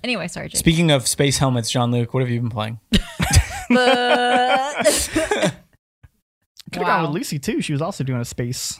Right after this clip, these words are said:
Speaker 4: space thing. Um, I've
Speaker 3: Then
Speaker 4: been
Speaker 3: I'll wear
Speaker 4: playing
Speaker 3: helmets, though.
Speaker 4: Halo Reach.
Speaker 2: Oh, yeah. I played a little bit with you this weekend. It was pretty fun.
Speaker 4: Yeah, on the P C. Um,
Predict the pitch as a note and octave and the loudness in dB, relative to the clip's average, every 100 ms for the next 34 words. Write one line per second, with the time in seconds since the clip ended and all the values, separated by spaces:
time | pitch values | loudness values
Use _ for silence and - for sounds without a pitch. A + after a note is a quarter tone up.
0 | _ - A#2+ A#2+ B2+ B2+ D3+ - - C3 | _ -8 -4 -2 0 0 0 -2 0 2
1 | C3 B2+ B2+ B2+ - - - E4+ B3+ A#3+ | 2 2 0 -2 -4 -6 0 2 4 2
2 | G#3 F#3 E3+ E3 D#3 D3+ D3+ A3 A#3 A#3+ | 0 -2 -2 -2 -2 -2 0 0 2 2
3 | A#3+ B3+ B3+ B3+ C4 C4 C4 B3+ A#3+ A3 | 2 0 -6 -6 -6 -6 -6 -6 -2 0
4 | E3+ C3+ - - - - - - C3+ F#3+ | 0 -4 -4 -4 -2 -2 -2 0 2 4
5 | D#3 G2+ G#2+ - E3 D#3+ D#3+ D#3 E3+ D#3+ | 2 0 0 2 2 2 2 0 0 -2
6 | D#3 F3 F3 C#3+ C3 C3+ A#3 A#3+ G#3+ F#3+ | -2 -2 0 -2 0 0 2 2 4 4
7 | F3 C3 C#3+ C3 C3+ - E3 D3 - A3 | 4 2 2 -2 -6 -6 -6 0 0 0
8 | A3 G3 A3 F#3+ D#3+ C#3 C3 C3 - E3+ | -4 -4 -2 -2 0 -2 -4 -8 -8 -2
9 | E3 E3 D#3+ D3+ C#3 C#3 C#3 | 0 2 2 2 0 -2 -6